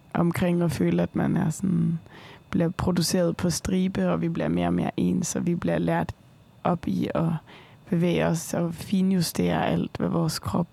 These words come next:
og, og der er ligesom, øh, d-, den type udøvere er jo så det, det, de lever af, ikke? Altså, øhm,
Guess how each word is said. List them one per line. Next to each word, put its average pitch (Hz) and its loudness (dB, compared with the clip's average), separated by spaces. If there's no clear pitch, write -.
og, - 0
og 170 0
der 175 2
er 180 4
ligesom, 175 0
øh, 196 -4
d-, - -10
den 175 2
type 170 0
udøvere 170 2
er 165 2
jo 160 2
så 160 -4
det, 175 0
det, 175 0
de 175 2
lever 175 2
af, 180 2
ikke? 180 2
Altså, 180 0
øhm, 160 2